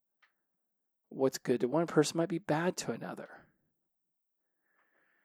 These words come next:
You know, whether it's your parents or, or you're in a relationship, it's somebody, it's people close to you, they're going to choose to think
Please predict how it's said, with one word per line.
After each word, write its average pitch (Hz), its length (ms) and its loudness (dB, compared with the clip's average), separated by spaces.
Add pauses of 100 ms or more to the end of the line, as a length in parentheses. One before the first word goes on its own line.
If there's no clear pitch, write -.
(160)
You 135 100 -6
know, 131 160 4
whether 135 420 6
it's 131 160 0
your 120 120 0
parents 165 480 2
or, 123 80 0 (180)
or 120 60 -6
you're 117 260 -2
in 117 80 -6
a 113 60 -6
relationship, 135 760 0
it's - 120 -4
somebody, 123 300 -2
it's - 220 -12
people 143 280 -2
close 127 280 2
to - 120 -8
you, 120 100 -6
they're 151 220 2
going 202 260 -2
to - 120 -10
choose 131 500 -2
to 120 140 -4
think - 480 -8